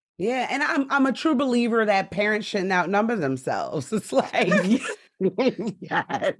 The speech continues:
Speaker 1: two people, two kids. That's it.
Speaker 2: <laughs>
Speaker 1: Oh.
Speaker 2: My youngest sibling has four children. And I remember I had, I was, at one point, I was like, "When did you join a cult?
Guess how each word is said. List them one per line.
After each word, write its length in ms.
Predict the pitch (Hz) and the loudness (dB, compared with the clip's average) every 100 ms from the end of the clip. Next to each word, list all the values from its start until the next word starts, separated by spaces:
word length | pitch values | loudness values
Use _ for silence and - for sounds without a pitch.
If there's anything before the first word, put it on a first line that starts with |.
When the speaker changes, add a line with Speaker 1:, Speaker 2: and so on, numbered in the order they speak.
| - | -2
Speaker 1:
two 240 | 277 320 | 2 2
people, 520 | 339 302 311 311 302 302 | 4 2 2 2 2 2
two 260 | 320 320 | 0 0
kids. 540 | - 339 381 370 269 226 | 0 0 2 4 2 2
That's 260 | 277 269 - | 0 0 -2
it. 760 | 285 - 466 208 226 175 139 - | 0 2 2 4 4 2 -2 -8
Speaker 2:
<laughs> 60 | - - - - - | -12 -10 -18 -18 -8
Speaker 1:
Oh. 600 | 311 302 240 170 131 120 - _ _ | -2 0 0 -4 -8 -14 -20 _ _
Speaker 2:
My 160 | 226 220 | 2 4
youngest 420 | 233 240 240 240 | 4 4 2 2
sibling 360 | 220 208 214 240 | 2 4 4 4
has 240 | 208 208 220 | 2 0 0
four 220 | 208 202 | 0 2
children. 500 | 208 226 202 226 226 | 2 0 2 2 2
And 200 | - 190 | 2 2
I 80 | 180 | 4
remember 580 | 185 190 190 185 180 165 | 4 2 2 4 2 2
I 140 | - 165 | 0 0
had, 320 | 170 165 147 | 0 0 0
I 120 | 160 165 | 2 4
was, 160 | 170 - | 2 2
at 80 | 160 | 2
one 140 | 165 | 2
point, 160 | 185 170 | 2 2
I 60 | |
was 100 | 160 165 | 2 2
like, 140 | 156 | 0
"When 160 | 170 208 | 2 2
did 180 | 254 | 2
you 100 | 311 | 0
join 240 | 254 233 208 | 0 0 0
a 120 | 175 - - - | -4 -12 -18 -2
cult? 400 | 190 143 - | -2 0 -6